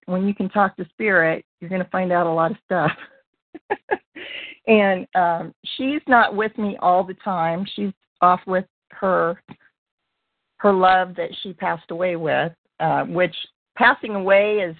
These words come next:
just going to the other side. They're still alive. They're just not in a meat suit like we all are on this side. And, um, they can manifest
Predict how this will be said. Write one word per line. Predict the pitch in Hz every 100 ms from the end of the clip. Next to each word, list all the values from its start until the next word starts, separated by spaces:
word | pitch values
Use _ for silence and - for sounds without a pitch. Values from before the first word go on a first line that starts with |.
| -
just | 175 180 -
going | 180 185 190
to | 190
the | 165
other | 170 165 160
side. | 170 170 170
They're | 147 -
still | - 170 160
alive. | 151 156 165 170 156
They're | 143
just | 156 -
not | 165 156 -
in | 165 151 151
a | 151
meat | 156 185 - _
suit | 190 175
like | 170 156
we | 165 170
all | 160 156
are | 160 165
on | 151 147
this | 160 -
side. | 180 175 175 180 - _ _ - - _ _ _
And, | 190 180 170 170 156
um, | 165 165 147 143 151 - _ _ _ _ 165
they | 180
can | 202 185
manifest | 180 185 - 180